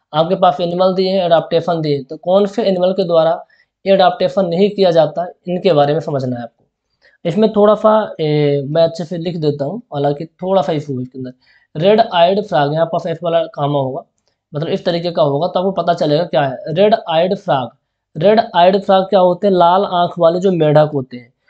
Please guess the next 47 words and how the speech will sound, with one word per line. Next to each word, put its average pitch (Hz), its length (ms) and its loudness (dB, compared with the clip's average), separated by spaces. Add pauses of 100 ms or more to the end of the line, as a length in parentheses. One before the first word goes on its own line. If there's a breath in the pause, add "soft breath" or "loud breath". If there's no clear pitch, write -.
(200)
लाल 160 340 2
आँख 170 320 -4
वाले 165 240 2
जो, 175 160 -4 (580 soft breath)
लाल 180 440 2
आँख 175 240 0
वाले 175 220 2
जो 180 140 -6
मेढक 160 340 0
होते 147 220 -4
हैं, 165 140 -10
stick - 380 -6 (100)
pads 180 360 2
on 170 220 0
feet, 143 280 -2 (360)
उनके 196 260 2
जो 226 180 4
पैरों 185 340 4
में 190 160 0
क्या 185 140 2
होते 175 160 2
हैं? 196 60 -2
स्टिक - 400 -8
पैड 165 240 4
होते 131 220 -2
हैं। - 180 -10
स्टिक 214 320 -4
पैड 208 240 4
क्यों 208 160 2
होते 196 260 -2
हैं? 196 180 -6 (1000)
समझ 180 280 0
लो 202 140 2
क्वेश्चन 185 340 -2
को, 202 80 0
फिर 180 140 0
बता 160 240 2
देना 156 200 0
आप 151 180 -2
लोग, 180 220 -6
मैं 165 140 -4
आगे 165 220 0
एक्सप्लेन 151 360 -4
कर 139 100 0
दूंगा। 131 240 -8 (360 soft breath)
रेड 190 260 2
आइड 175 420 0